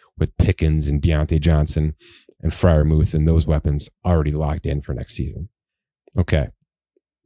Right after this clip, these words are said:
I'm not going to go through this because I want you to read it. And then I want some, I want some feedback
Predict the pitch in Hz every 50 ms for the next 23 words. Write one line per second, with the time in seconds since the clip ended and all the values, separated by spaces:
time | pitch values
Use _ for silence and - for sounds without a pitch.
0 | _ _ _ _ - _ - 92 90 95 104 117 - - 127 120 110 107 95 101
1 | 98 90 - 95 90 76 76 73 73 - - - 80 69 82 80 87 87 85 -
2 | 95 85 85 82 80 80 80 78 82 76 - 90 90 82 82 87 92 101 110 113
3 | - - 101 90 87 - - 104 127 147 147 - 135 110 - - - - 98 104
4 | 98 80 80 71 65 62 - - -